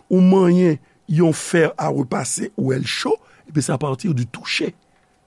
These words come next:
Ke lògàn di touche, se kapab men, se kapab pou kò ou, pa yon sou pran, ou fè a repase, ou kole nan, nan jan mou, e ben, jan, jan mou a boule, epi ou a santi, ou apre mwen pou sa, paske le touche,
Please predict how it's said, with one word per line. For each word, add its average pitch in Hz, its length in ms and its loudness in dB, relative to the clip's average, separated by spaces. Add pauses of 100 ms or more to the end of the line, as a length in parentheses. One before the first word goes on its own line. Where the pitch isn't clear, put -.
(420)
Ke 160 320 0 (260)
lògàn 143 480 0
di 143 160 -6
touche, - 380 -8 (340)
se - 140 -16
kapab 117 260 -6
men, 139 320 -2
se - 160 -10
kapab 131 320 -10 (140)
pou 175 180 -6 (140)
kò 143 180 -6
ou, 247 160 -4 (320)
pa 127 140 -10
yon - 100 -10
sou 269 200 -8
pran, 226 280 -6
ou 151 120 -6
fè - 180 -8
a - 100 -10
repase, - 400 -12 (300)
ou 131 180 -8
kole 143 560 0 (320)
nan, 135 240 2 (240)
nan 143 160 2
jan 123 300 -4
mou, 240 180 0 (300)
e - 60 -12
ben, - 140 -14 (140)
jan, - 260 -20
jan - 200 -12
mou 113 160 -10
a 123 40 -12
boule, 277 420 0
epi - 220 -4
ou 104 120 -10
a - 40 -20
santi, 202 320 -10
ou 523 1000 -4 (280)
apre 202 200 0
mwen 381 260 -6
pou 135 160 -14
sa, 320 160 -2
paske 269 340 -10 (540)
le 160 140 4
touche, 240 440 -2